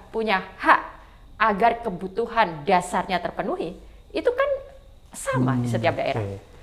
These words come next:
Speaker 1: Hak orang untuk dapat pendidikan, hak anak untuk mendapat pendidikan, itu kan juga seharusnya sama di setiap daerah.
Speaker 2: Berarti kalau begitu saya bisa menyimpulkan,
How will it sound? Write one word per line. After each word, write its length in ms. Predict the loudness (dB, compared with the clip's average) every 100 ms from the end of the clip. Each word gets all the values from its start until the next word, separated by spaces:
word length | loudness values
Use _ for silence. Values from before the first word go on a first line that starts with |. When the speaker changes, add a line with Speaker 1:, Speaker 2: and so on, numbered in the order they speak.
| -20 -20 0
Speaker 1:
Hak 160 | 4 6
orang 240 | 8 6 4
untuk 100 | 0
dapat 380 | 0 0 -4 -2
pendidikan, 560 | 0 0 -2 2 2 0 -8 -4
hak 160 | 2
anak 240 | 2 4 2 2
untuk 160 | -2
mendapat 320 | 0 0 -2
pendidikan, 480 | -2 -4 -6 -6 -6 -8 -18 -16
itu 160 | -6 4
kan 160 | 6 6
juga 240 | 4 4
seharusnya 640 | 4 2 2 0 0 -4 -4
sama 460 | -6 -8 -6 -4 -4
di 80 | -8
setiap 240 | -10 -8
daerah. 240 | -8 -8 -10 -16 -20 -20 -20 -4
Speaker 2:
Berarti 320 | 0 0 0
kalau 240 | 4 4 4
begitu 320 | 4 6 6
saya 160 | 6 6
bisa 320 | 4 6 6
menyimpulkan, 640 | 6 4 6 6 6 4